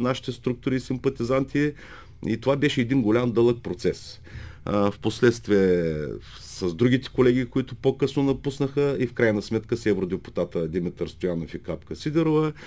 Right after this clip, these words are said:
а, вече Георгиева. А, и след дълги, дълги разговори, бих казал, взехме това трудно решение, защото,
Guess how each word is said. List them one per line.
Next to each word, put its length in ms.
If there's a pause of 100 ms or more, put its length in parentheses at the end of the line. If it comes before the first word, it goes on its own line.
(540)
а, 200
вече 300
Георгиева. 800
А, 1300 (300)
и 300
след 300
дълги, 300
дълги 360
разговори, 560
бих 180
казал, 360
взехме 360
това 240
трудно 340
решение, 380
защото, 580